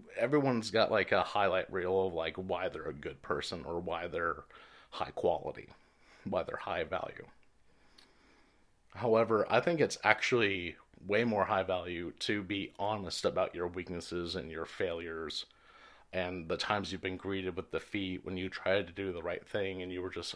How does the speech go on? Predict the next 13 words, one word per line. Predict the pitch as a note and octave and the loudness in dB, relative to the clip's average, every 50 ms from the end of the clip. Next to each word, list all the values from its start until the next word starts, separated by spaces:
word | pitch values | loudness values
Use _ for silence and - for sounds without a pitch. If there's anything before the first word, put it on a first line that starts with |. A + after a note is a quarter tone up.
| - | -4
overpowered. | G2+ G2 F2+ F#2+ - - - - G2 F#2 F#2 F2+ - - - B1 - - - - _ _ _ _ _ - _ - - - - - - - _ _ - | -4 0 0 0 0 0 -4 -4 -2 0 0 -2 -2 -6 -10 -12 -12 -12 -16 -20 _ _ _ _ _ -20 _ -20 -20 -20 -20 -20 -20 -20 _ _ 0
I | - A#2 | 2 4
think | D3 D3+ C3 | 6 6 4
it's | A2 - | 4 4
more | B2 A#2 A2 - - | 2 2 2 2 2
admirable | - F#2+ G#2 G2+ G#2+ G#2 F#2+ F#2 F#2 F2+ F#2 F#2 F#2 F2+ | 4 4 4 4 4 2 0 0 2 2 2 2 2 0
to | - G2 | -2 -6
be | - F#2 E2 D#2+ | -6 -6 -6 -6
humble, | - - - A2 G#2 F#2+ - G#1+ G#1 A#1 B1 - - _ _ | -6 -4 -4 -4 -2 -2 -4 -4 -4 -4 -6 -8 -12 _ _
to | - G2+ | 0 2
have | G2 G#2 G#2+ G2+ F2+ | 4 4 2 0 -2
the | G2+ | -4
humility | F#2+ - - G2+ F#2 F#2 G2 G#2+ A2 G2+ G2 E2 F2 D#2+ D2+ D#2 | -4 -4 -4 -4 -2 0 0 0 2 0 0 -2 -2 -6 -8 -10